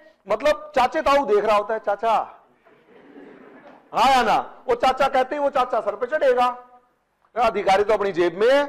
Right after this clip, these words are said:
काम होगा क्या? तो भाई देखो, आप आम आदमी नहीं हो,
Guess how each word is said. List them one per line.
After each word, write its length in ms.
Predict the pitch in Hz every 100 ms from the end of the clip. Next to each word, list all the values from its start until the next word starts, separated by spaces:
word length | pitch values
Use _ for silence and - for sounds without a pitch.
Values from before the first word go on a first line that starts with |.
| - - _ _ _ _ _ _ _ _
काम 220 | 175 233
होगा 220 | 220 311 269
क्या? 240 | 214 131 - - - _ _ _ _ _ _ _ _ _ _ _ _ _ _ _ _ _ _ _ _ _ _ _ _ _ _ _ _
तो 60 | 196
भाई 120 | 285
देखो, 260 | 302 - -
आप 360 | 185 240 302 -
आम 220 | 240 269
आदमी 260 | 254 202 196
नहीं 240 | 143 117
हो, 160 | 98